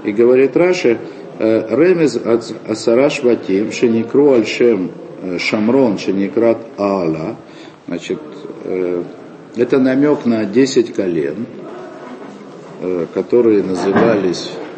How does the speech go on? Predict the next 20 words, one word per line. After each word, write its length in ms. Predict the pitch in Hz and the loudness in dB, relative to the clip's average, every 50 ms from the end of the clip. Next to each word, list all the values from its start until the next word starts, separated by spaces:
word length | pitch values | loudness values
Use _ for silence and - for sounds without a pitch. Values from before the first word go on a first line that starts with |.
| - - - - - - - - - - - - - - - | -14 -14 -14 -14 -12 -12 -12 -12 -12 -12 -14 -14 -14 -8 -4
по 120 | 101 95 | 0 2
имени, 420 | 104 117 120 113 107 104 98 95 135 | 4 6 6 6 4 2 0 -2 -2
ну, 160 | 135 127 143 | -2 -4 -2
то 100 | 135 - | 0 -2
есть 140 | 110 - - | -2 0 0
по 100 | - 120 | 0 2
названию 640 | 117 117 117 104 107 123 123 120 113 113 110 110 110 | 2 2 0 0 2 2 2 2 2 2 0 2 2
места, 380 | 117 120 117 104 - - 92 | 2 0 0 -2 -4 -4 -6
где 280 | 80 85 85 95 98 95 | -4 -2 0 0 2 2
они 200 | 90 87 92 90 | 0 0 -2 -4
жили. 400 | 85 82 85 82 78 76 80 90 | -2 -2 -2 -2 -2 -2 -4 -6
Точнее, 420 | - 98 92 - - 117 110 104 | -6 -6 -6 -6 -6 -4 -4 -4
не 160 | 101 101 104 | -4 -4 -4
по 140 | 98 - 110 | -4 -4 -4
названию 520 | 107 113 113 117 160 175 175 160 131 117 107 | -4 -4 -4 -4 -4 -4 -2 0 0 0 0
места, 340 | 98 85 80 78 - 85 | -2 -4 -4 -6 -6 -6
это 140 | 82 80 87 | -6 -4 -6
сегодня, 560 | 90 - - 127 143 175 185 160 139 117 101 - - - - - - - - - - | -4 0 0 2 4 4 2 2 2 0 -2 -6 -8 -12 -14 -14 -14 -14 -10 -2 2
сегодня 340 | 131 147 175 175 156 139 | 4 4 4 4 4 2
Шамрон 800 | 113 - - 127 117 117 127 143 175 190 175 143 117 117 117 - | 2 2 0 2 2 4 4 4 6 6 4 4 2 0 -2 -6